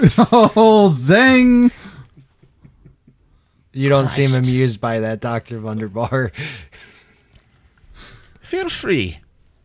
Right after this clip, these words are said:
Speaker 3: to ramble about.
Speaker 2: Okay, well, uh, I guess we'll meet you at the, well
Speaker 3: How do you find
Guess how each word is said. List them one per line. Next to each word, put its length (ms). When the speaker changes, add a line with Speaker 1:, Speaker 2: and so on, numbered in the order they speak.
Speaker 3:
to 180
ramble 360
about. 400
Speaker 2:
Okay, 300
well, 340
uh, 360
I 60
guess 200
we'll 100
meet 320
you 100
at 520
the, 520
well 140
Speaker 3:
How 160
do 100
you 140
find 380